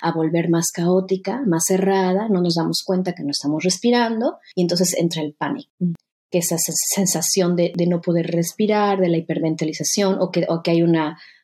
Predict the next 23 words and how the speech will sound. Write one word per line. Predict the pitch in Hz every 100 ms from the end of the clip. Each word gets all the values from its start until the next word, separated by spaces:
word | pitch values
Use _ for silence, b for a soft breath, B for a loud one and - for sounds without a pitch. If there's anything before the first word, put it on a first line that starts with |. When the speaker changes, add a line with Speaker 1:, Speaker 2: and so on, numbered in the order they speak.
| _
Speaker 1:
hay | 175 175
un | 170 170 165
sentimiento | 160 170 165 175 165 170
en | 185
el, | 170 151 -
una | 170
sensación | 175 190 170 165 - 196 165 175
en | 175
el | 160
cuerpo | - 160 170 185
que | 175
el | 151
pecho | - 151 - 180 B B B
está | 180 - 175
apretado | 185 165 156 - 175 165 170 -
y | 196
que | 202
no | 165 165 151
puedo | 147
respirar, | 143 143 - 135 139 -
que | 170
ese | 185
es | -